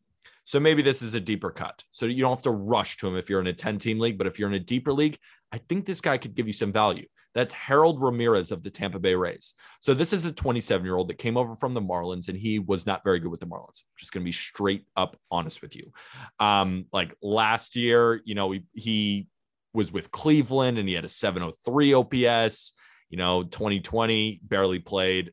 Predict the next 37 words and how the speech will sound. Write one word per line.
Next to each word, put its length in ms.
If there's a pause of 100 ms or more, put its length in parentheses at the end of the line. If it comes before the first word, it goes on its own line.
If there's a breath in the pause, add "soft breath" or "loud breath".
And 100
then 160
twenty 300
nineteen, 420
he 80
had 100
a 40
seven 340
twenty-eight 560
O 100
P 160
S. 240 (300 loud breath)
But 140
the 60
thing 220
about 200
Harold 240
Ramirez 420
is 160
that 220
he 200
always 400
puts 320
bat 360
on 200
ball. 380 (220 soft breath)
He 80
hit 120
two 160
seventy-six 680
in 60
twenty 260
nineteen. 360
He 60
hit 160
two 200
sixty-eight 760